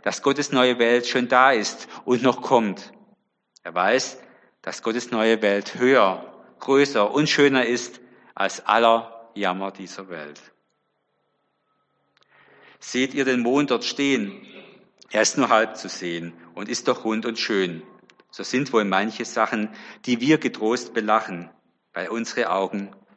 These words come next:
sie nicht sehen. Matthias Claudius sieht in der Nacht den Halbmond an, aber jeder weiß, dass er trotzdem rund ist,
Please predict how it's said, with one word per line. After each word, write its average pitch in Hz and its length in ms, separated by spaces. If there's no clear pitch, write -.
sie - 300
nicht 90 240
sehen. 73 420
Matthias 117 500
Claudius 151 840
sieht - 340
in 123 100
der 113 140
Nacht 107 380
den 113 180
Halbmond 95 580
an, 104 380
aber 120 180
jeder 127 240
weiß, 113 540
dass - 180
er 110 100
trotzdem 104 520
rund 117 300
ist, - 460